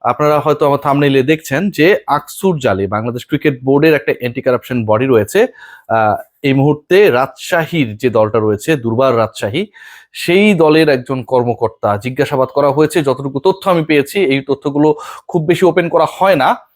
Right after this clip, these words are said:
তবে আমার সোর্স থেকে আমি মোটামুটি নিশ্চিত হয়েছি এবং তাকে সাসপেক্ট করা হচ্ছে নানা অ্যাক্টিভিটির কারণে, নানা সন্দেহজনক ভূমিকা, রোলের কারণে। শেষ পর্যন্ত কি হবে না হবে সেটা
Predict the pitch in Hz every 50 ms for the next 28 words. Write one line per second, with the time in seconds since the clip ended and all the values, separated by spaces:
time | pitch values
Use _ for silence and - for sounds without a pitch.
0 | _ _ _ _ - - 139 135 - - - 143 151 165 175 - - - 175 156
1 | - - 208 196 247 220 165 147 135 131 139 135 135 139 135 131 123 - - -
2 | - 147 131 147 147 147 - - 220 254 262 - - - - _ _ _ - 143
3 | 139 143 143 143 143 - - _ _ _ _ _ _ _ _ _ _ _ _ _
4 | _ - 151 156 - 190 190 190 185 - - 151 - - - - 175 160 - -
5 | - 147 139 131 123 127 120 - - - 135 131 110 110 113 127 156 165 165 -
6 | 135 135 131 - - - 123 113 120 117 117 101 - 104 98 98 101 104 101 104
7 | 110 120 123 117 - - 156 160 165 165 170 165 151 143 135 135 139 143 143 _
8 | _ _ - 135 135 131 - - 120 113 113 110 120 147 165 165 156 147 - 107
9 | 95 98 98 92 80 - _ _ _ _ _ _ _ _ _ _ _ - - 190
10 | 185 - 226 226 208 233 226 226 226 - 226 233 196 208 202 226 220 208 202 196
11 | 190 196 185 - 175 160 160